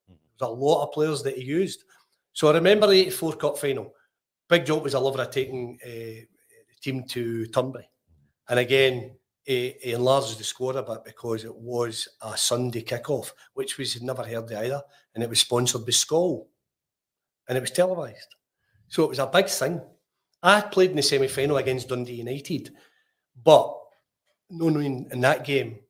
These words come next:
Speaker 2: Ian Redford, who sadly no with us,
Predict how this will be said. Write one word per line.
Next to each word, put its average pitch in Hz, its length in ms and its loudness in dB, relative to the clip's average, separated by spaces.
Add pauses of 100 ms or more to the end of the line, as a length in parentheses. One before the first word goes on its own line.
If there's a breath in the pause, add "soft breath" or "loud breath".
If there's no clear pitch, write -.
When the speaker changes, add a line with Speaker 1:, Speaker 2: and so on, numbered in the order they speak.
(240)
Speaker 2:
Ian 147 220 0
Redford, 127 560 -2 (280)
who 131 100 -20
sadly 123 360 0
no 117 140 -8
with 110 260 -10
us, 110 220 -8